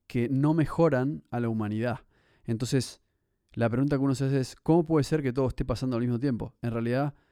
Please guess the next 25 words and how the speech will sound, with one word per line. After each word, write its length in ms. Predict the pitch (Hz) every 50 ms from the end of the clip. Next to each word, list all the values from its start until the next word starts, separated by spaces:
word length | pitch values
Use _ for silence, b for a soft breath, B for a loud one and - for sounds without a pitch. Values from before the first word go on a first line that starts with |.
| b b
la 160 | b 120 120 113
respuesta 400 | 113 113 - - 147 139 - 143
es 80 | 127
porque 400 | - 127 117 110 - 117 117 - -
atrás 640 | 117 117 113 - - 139 139 135 143 147 - - -
de 180 | 143 127 127 117
todas 220 | - 139 135 131
esas 160 | 131 139 127
piezas 560 | - - 156 147 123 135 135 147 - - - _ _ _ _ _ _ _ _ _
está 240 | - - - 127 127
la 100 | 123 120
min-, 320 | 123 131 135 135 135 - _
la 180 | 131 120 117 117
misma 300 | 143 151 139 139 131 123
mente, 580 | 131 147 151 143 120 107 104 - - - - _ _
¿no? 220 | - 117 120 - 156
Está 180 | - - 143
la 120 | 139 135 139
misma 240 | 147 139 135 131
mente 320 | 127 127 131 127 120 127 120
maestra, 580 | 113 107 110 110 104 - - - 120 127 143 b b b b b b b b
está 400 | - 123 110 - - - 151 160
el 240 | 165 - 147 135 127
mismo 380 | 131 139 143 131 127 131 120 -
organismo 580 | - 123 120 117 110 110 117 117 110 110 110